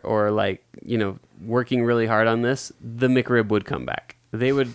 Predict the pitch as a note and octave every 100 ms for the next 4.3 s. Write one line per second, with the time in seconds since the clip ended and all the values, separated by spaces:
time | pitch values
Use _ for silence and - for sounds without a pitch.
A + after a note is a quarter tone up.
0 | - - D3+ D3+ C#3+ C#3+ B2+ C#3+ D3 C#3+
1 | B2+ A2+ G2+ D2 - A2+ A#2 A2+ A#2+ A#2
2 | B2+ C3 C3+ C3 C3 B2 B2+ A#2+ C3 B2+
3 | A#2 G#2 - - - - - - A#2 A2+
4 | G#2+ G2+ G2